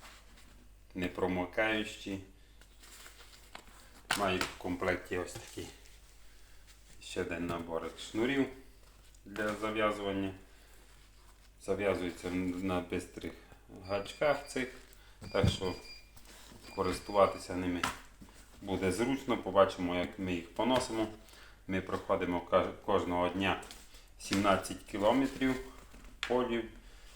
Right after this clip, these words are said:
в лісі. Десь буває поле оброблене, поорати або посаджене, але багато проходимо в таких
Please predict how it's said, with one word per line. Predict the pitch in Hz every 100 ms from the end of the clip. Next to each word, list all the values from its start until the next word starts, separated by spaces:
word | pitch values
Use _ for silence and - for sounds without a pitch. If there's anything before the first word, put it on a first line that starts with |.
| - - - - - - - - - - - - - - 90
в | 92
лісі. | 117 123 - 107 95 - - - - - - - 104 87 - - - - - -
Десь | 104 98 92 - - - -
буває | 95 95 95 87 85 - - - -
поле | 90 82 78 - - - - - - - -
оброблене, | - 101 123 131 123 110 104 98 - - -
поорати | 95 98 131 127 117 - 104 - - - -
або | 87 82 85 - - - - - - - - - - - - - - - -
посаджене, | 104 92 131 127 110 107 104 95 -
але | 95 92 92 98 98 - - - - -
багато | 92 92 101 98 95 - - - - -
проходимо | 92 - 101 95 92
в | 87
таких | - - 98 -